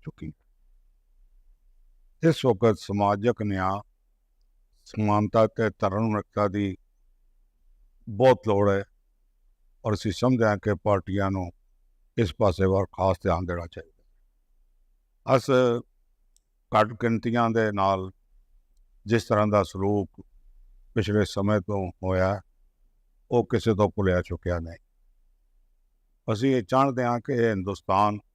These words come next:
ਇੱਕ ਗੁਲਦਸਤਾ ਹੈ, ਜਿਹਦੇ ਵਿੱਚ ਹਰ ਵਰਗ, ਹਰ ਧਰਮ ਜੋ ਹੈ, ਉਹਦੇ 'ਚ,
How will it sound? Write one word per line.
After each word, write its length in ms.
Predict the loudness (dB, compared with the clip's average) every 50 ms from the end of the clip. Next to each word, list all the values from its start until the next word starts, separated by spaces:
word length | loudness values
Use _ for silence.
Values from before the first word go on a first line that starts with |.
| _ _ _ _ _ _ _ _ _ _ _ _ _
ਇੱਕ 240 | 0 0 0 0 -2
ਗੁਲਦਸਤਾ 600 | -2 0 0 -2 0 -2 -4 -6 -4 _ 0 0 0
ਹੈ, 60 | 0 -6 _ _ _ _ _ _ _ _ _ _ _ _ _ _ _ _ _ -4
ਜਿਹਦੇ 320 | -2 -2 0 2 2 2
ਵਿੱਚ 300 | 2 2 -2 -4 -6 -6 -6 -10 _ _ _ _ _ _ _ _ _ _ _ 0 2
ਹਰ 80 | 2 2
ਵਰਗ, 320 | 2 2 2 2 2 2 -2 -10 _ _ _ _ _ _ _ _ _ _ _ _ _ _ _ _ -2
ਹਰ 320 | 0 2 2 2 -2 -6 -8 -12 _ _ _ _ _ _ _ _ _ _ _ _ _
ਧਰਮ 380 | 0 2 2 4 2 2 0 -2 -6 _ _ _ _ _ _ _ _ _ _ _ _
ਜੋ 100 | -4 -2
ਹੈ, 300 | 0 2 2 2 0 -2
ਉਹਦੇ 320 | -4 -6 -2 0 0 0
'ਚ, 160 | 0 -4 -10